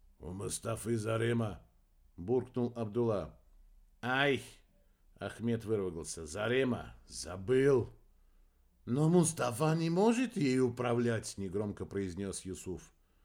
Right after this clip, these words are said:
Абдулла повернулся к брату. «Почему ты так решил?» «Потому что иначе он бы уже положил нас всех», просто ответил младший. «Потому что ему было бы плевать на мнение сообщества. Неужели непонятно?»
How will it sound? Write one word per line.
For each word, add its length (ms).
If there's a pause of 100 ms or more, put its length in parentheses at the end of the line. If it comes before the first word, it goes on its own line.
(400)
Абдулла 460
повернулся 580
к 80
брату. 400 (880)
«Почему 520
ты 120
так 240
решил?» 480 (480)
«Потому 420
что 200
иначе 400
он 120
бы 80
уже 220
положил 580
нас 280
всех», 560 (300)
просто 400
ответил 360
младший. 520 (500)
«Потому 400
что 160
ему 240
было 300
бы 120
плевать 840
на 120
мнение 380
сообщества. 800
Неужели 580
непонятно?» 880